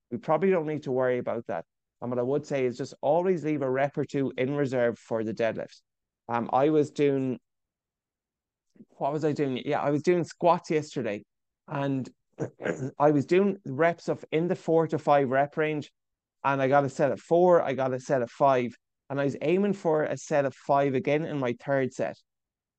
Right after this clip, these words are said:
And the fourth rep, it, it was obviously, as the bar speed decreases, as the intensity increases,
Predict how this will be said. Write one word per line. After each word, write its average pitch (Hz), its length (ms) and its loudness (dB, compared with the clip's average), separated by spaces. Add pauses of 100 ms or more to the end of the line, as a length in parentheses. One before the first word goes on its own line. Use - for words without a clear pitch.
(160)
And 147 160 2
the 135 80 0
fourth 190 540 2
rep, 147 280 -2 (1000)
it, 147 180 0 (480)
it 147 120 4
was 139 140 2
obviously, 151 540 2
as 143 160 2
the 117 300 -4
bar 156 280 2
speed 156 320 -4
decreases, 156 680 -2
as 123 140 -4
the 120 160 -2
intensity 135 640 -4
increases, 127 640 -4